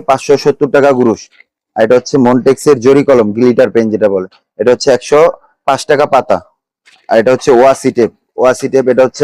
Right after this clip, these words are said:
only পঁয়ত্রিশ টাকা হয়েছে এখন, পঁয়ত্রিশ টাকা রোল। এটা হচ্ছে ডুমসের টেম্পারা কালার, ছয় কালার, এটা হচ্ছে আঠারো টাকা। আর এটা হচ্ছে বারো কালার, এটা হচ্ছে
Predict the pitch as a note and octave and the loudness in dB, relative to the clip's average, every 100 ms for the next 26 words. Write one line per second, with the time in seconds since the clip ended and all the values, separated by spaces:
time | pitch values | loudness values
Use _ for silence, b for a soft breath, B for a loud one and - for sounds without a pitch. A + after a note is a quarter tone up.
0 | C3 C3+ C#3 F3+ - C#3+ C#3 C3 B2 B2 | 0 2 2 0 0 -2 0 0 0 0
1 | A#2 A2 A2 G#2 A#2+ G#2+ C#3 - A#2 A#2+ | 2 0 0 -2 -4 -2 -2 0 -2 0
2 | A2 G2 F#2 _ _ _ - G#2+ A#2+ - | 0 -2 -6 _ _ _ -6 0 0 0
3 | B2 B2 B2+ A#2 C3 B2 C3 C3 C3 C#3+ | 0 2 0 0 -2 0 0 2 2 0
4 | - D3+ C3+ A#2 G2+ - _ _ _ - | 0 -4 -2 -2 -2 -6 _ _ _ -4
5 | A#2 C3 D#3 D#3+ C3 C3 A#2+ G#2 F#2+ _ | -2 0 2 2 2 2 2 -2 -6 _
6 | _ _ _ A2 A2 C3+ B2+ E3 D3 C3+ | _ _ _ 0 2 0 0 -2 0 2
7 | C#3 B2+ C3 D3+ B2 C3+ B2+ | 2 2 2 2 2 0 0